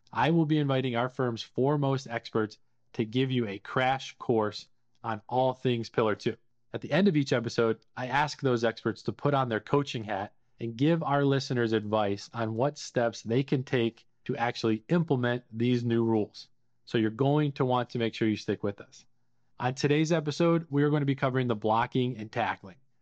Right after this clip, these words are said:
How does Pillar Two work? Which countries are actually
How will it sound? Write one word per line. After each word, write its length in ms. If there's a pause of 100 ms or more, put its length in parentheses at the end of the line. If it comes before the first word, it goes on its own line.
(120)
How 200
does 160
Pillar 280
Two 260
work? 380 (340)
Which 300
countries 580
are 80
actually 400